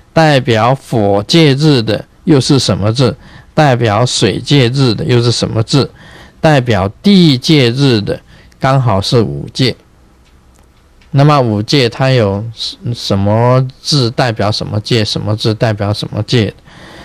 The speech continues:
另外这边母印方面分为十六界，这个讲这些啊，都是属于这个梵字方面的学问。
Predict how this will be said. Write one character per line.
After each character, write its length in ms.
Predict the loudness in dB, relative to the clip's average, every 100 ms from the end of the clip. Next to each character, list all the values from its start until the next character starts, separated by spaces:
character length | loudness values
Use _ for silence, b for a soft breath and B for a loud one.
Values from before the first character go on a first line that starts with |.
| B B
另 180 | 4 4
外 220 | 4 2
这 160 | 0 2
边 440 | 2 4 4 2 -2 0
母 580 | 4 4 4 2 2 2
印 300 | 2 4 2
方 220 | 2 2
面 400 | 4 4 2 0 -8 -20 -4
分 360 | 2 4 4
为 240 | 4 2 -2
十 200 | -2 0
六 220 | 2 2
界， 260 | 0 -2 -4 B B B B
这 180 | -2 2
个 160 | 2 0 -4 _ _ _ -4
讲 380 | -2 0 -2
这 240 | 0 0 2
些 360 | 0 0 0
啊， 180 | 0 -4 _ b b b -2
都 140 | 0
是 220 | 2 0
属 400 | 0 -4 -4 -6
于 320 | -4 -2 -2 -4 b b b b b -2
这 180 | 0
个 400 | 2 0 0 -2
梵 600 | -6 -4 -2 -2 -2 -4 -4
字 400 | -2 0 0 0
方 260 | 0 0
面 320 | 0 0 -2
的 120 | -4 -4
学 340 | -4 -4 0
问。 180 | 2